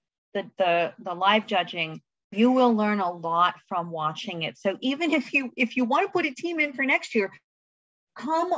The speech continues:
watch that judging because it will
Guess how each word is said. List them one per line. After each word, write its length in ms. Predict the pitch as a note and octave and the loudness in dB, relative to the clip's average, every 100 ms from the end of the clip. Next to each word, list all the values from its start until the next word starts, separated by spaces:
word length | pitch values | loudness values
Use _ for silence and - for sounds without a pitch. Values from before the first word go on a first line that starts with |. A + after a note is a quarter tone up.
| - | -2
watch 420 | C#4+ D#4 D#4 - | -2 -2 -4 -6
that 280 | C4 C#4 C#4+ - | -2 0 0 0
judging 560 | C#4 E4 D4 D4+ A3+ F3 | 0 0 -2 -2 -2 -4
because 320 | G#3+ A#3+ A#3 | -4 -2 0
it 140 | A#3 | 0
will 580 | A3 C#4+ D4+ D4+ D#4 D#4 | -2 -2 0 0 -4 -8